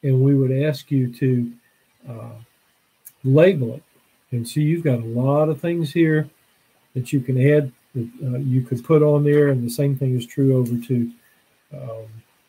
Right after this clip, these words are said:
page three forty-five. A little bit redundant there, but got some pretty good, uh, artistry there in terms of drawing the muscle, muscle cell.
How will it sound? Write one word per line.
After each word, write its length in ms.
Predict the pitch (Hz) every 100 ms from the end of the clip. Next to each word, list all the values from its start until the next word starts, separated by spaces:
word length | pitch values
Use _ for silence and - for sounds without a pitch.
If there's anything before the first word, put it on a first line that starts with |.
| _
page 240 | 135 127
three 180 | - 151
forty-five. 680 | 135 143 127 127 147 123 117
A 40 | - _ _ _
little 160 | 143 165
bit 160 | 202
redundant 600 | 190 175 160 156 143 135
there, 320 | 139 131 143 135 _ _ _ _
but 340 | 113 131 135 - _ _ _ _ _ _
got 160 | 175
some 160 | 165 165
pretty 220 | 196 247
good, 480 | 247 202 190 185 -
uh, 360 | - 131 139 120 120 165
artistry 500 | 180 151 - 135 120
there 320 | 120 117 - _ _ _ _ -
in 120 | 120
terms 300 | 120 143 131
of 120 | 120
drawing 360 | 120 135 131 123
the 60 |
muscle, 460 | 120 123 117 - 135 - _ _ _ _ _ - -
muscle 340 | 127 123 131
cell. 440 | 117 - 139 120